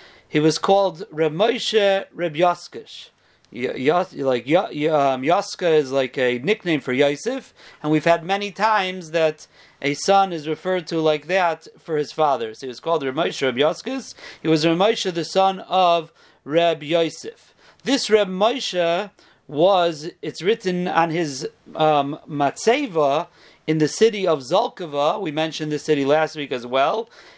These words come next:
And it's written on the matzeva of, um, Reb Moshe Hamefursim B'Dorai,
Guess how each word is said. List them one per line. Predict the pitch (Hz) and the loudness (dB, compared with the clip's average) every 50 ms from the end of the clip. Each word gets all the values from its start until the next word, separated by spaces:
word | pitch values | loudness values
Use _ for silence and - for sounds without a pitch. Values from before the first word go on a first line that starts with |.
| _ _ | _ _
And | - 147 147 156 | -4 -2 0 0
it's | 143 - | -2 0
written | 151 196 240 233 214 196 | 0 0 0 0 0 0
on | 196 190 185 | 0 0 0
the | 180 | -2
matzeva | 180 170 165 160 - - 208 220 226 202 190 180 165 165 170 - | -2 -2 -2 -2 -2 0 0 0 2 2 2 2 2 0 -2 -2
of, | - 190 202 202 185 165 143 127 123 117 _ _ _ _ _ _ _ _ _ _ _ _ _ _ _ - | -2 0 2 2 2 0 0 -2 -8 -16 _ _ _ _ _ _ _ _ _ _ _ _ _ _ _ -2
um, | - 151 156 151 147 151 156 156 | 0 2 2 2 2 0 -4 -6
Reb | 160 156 147 156 156 147 | -4 0 0 0 0 -2
Moshe | 151 165 190 220 285 240 - - 190 185 175 165 | -2 -2 -2 -2 -2 -4 -6 -4 0 0 0 0
Hamefursim | 139 160 160 160 156 - - 233 247 247 226 - - 190 180 160 156 | 0 -2 -2 -2 -4 -6 -2 0 2 2 2 2 0 -2 0 0 0
B'Dorai, | 143 139 160 160 180 202 226 226 226 254 269 226 | 2 2 2 2 2 2 2 2 2 0 -2 -6